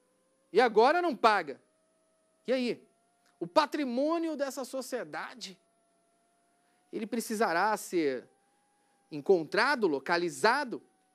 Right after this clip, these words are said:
pra conseguir fazer com que a execução,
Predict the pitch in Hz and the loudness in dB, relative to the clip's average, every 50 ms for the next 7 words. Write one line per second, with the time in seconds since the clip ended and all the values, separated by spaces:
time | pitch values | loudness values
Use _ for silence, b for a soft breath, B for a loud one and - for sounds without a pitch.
0 | _ _ _ _ _ _ _ _ _ _ _ 135 120 - - 143 135 131 - - | _ _ _ _ _ _ _ _ _ _ _ -16 -16 -16 -16 -16 -16 -14 -12 -12
1 | 202 156 143 156 - - 214 196 143 135 147 175 214 - _ _ _ _ _ _ | -12 -10 -10 -8 -6 -4 -4 -4 -4 -6 -8 -8 -8 -10 _ _ _ _ _ _
2 | _ _ _ _ _ _ _ _ - 147 143 143 - 143 131 113 - - _ _ | _ _ _ _ _ _ _ _ -14 -14 -14 -10 -8 -6 -6 -6 -8 -12 _ _
3 | _ _ _ _ _ _ _ _ - - _ _ _ - 117 120 139 180 190 196 | _ _ _ _ _ _ _ _ -20 -20 _ _ _ -10 -4 -2 -2 -2 -2 -2
4 | 247 233 - - - 185 170 190 208 | -6 -8 -10 -10 -10 -8 -8 -8 -10